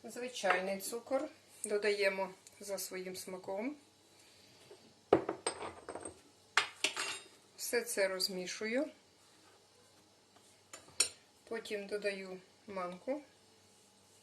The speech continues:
знову все розмішую і начинку поки що відставляю в сторону.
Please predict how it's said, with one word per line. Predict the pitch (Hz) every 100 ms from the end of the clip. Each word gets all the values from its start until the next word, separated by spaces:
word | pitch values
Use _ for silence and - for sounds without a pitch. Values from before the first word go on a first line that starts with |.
| - - - - - - - - - - - - -
знову | 233 220 185 185
все | - 202 185
розмішую | 185 185 185 185 - 233 311 302 - - - - - - - - - - - - - - - - - - - - - -
і | 220
начинку | 196 185 196 190 202
поки | - 269 330
що | - 233
відставляю | 208 - 196 208 233
в | -
сторону. | - 185 180 190